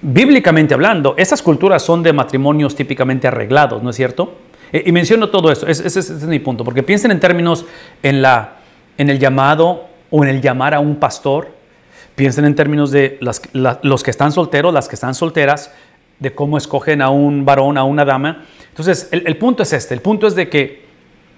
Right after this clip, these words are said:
cuando la iglesia llama a un pastor, importante es que van a ser sus habilidades, importante que es su trayectoria ministerial, conocimiento teológico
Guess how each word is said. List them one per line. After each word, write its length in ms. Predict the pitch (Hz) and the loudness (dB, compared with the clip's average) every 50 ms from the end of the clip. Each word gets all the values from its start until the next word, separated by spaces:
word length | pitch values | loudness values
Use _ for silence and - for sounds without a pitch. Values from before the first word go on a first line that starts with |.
| _ _ - - _ _ _ _ | _ _ -20 -20 _ _ _ _
cuando 200 | - 160 160 165 | 0 2 2 2
la 80 | 160 156 | 2 2
iglesia 320 | 139 156 208 208 - 226 | 0 0 0 0 0 0
llama 200 | 196 190 190 185 | 0 2 2 0
a 20 | 180 | 0
un 80 | 160 | 0
pastor, 640 | - 143 - - - 208 202 147 135 135 - - - - _ _ _ _ _ _ | 0 -2 -2 -2 0 2 2 2 2 0 -2 -8 -18 -20 _ _ _ _ _ _
importante 500 | - 165 147 123 147 139 160 190 196 185 | -4 -4 -4 -2 -4 -2 -2 -2 -2 -4
es 80 | 196 160 | -4 -2
que 80 | 165 165 | -2 0
van 100 | 170 170 | 0 0
a 60 | 151 | 0
ser 280 | 160 - 156 160 160 | 2 2 2 2 2
sus 440 | 160 - - 151 143 127 - - - - _ | 0 -2 -2 -2 -2 -2 -4 -10 -14 -8 _
habilidades, 680 | - 135 127 131 123 127 123 127 123 131 135 180 185 - - | -4 -2 -2 -2 -2 0 0 0 0 0 -2 -6 -8 -8 -8
importante 560 | 147 135 123 131 123 135 135 135 139 156 139 | -8 -6 -6 -4 -4 -4 -4 -2 -4 -4 -4
que 300 | 143 139 135 139 143 147 | -2 -2 0 2 2 2
es 80 | 143 - | 0 0
su 300 | - 151 151 147 127 - - - - - - - - | -2 -2 0 0 -2 -4 -8 -18 -20 -20 -20 -8 -2
trayectoria 600 | - 151 143 131 127 123 - - 151 147 151 147 | 0 0 2 0 -2 -2 0 0 0 2 2 0
ministerial, 600 | 147 139 139 120 - - 123 127 127 135 156 151 | 0 0 -2 -4 -4 -6 -4 -2 -2 -2 -2 -2
conocimiento 640 | - 156 135 - - - 120 123 131 131 120 147 135 | -4 -4 -6 -6 -8 -6 -4 -4 -4 -2 -2 -2 -2
teológico 640 | - 127 123 131 143 139 151 143 151 156 156 - | 0 0 2 2 0 0 -2 -4 -4 -6 -6 -8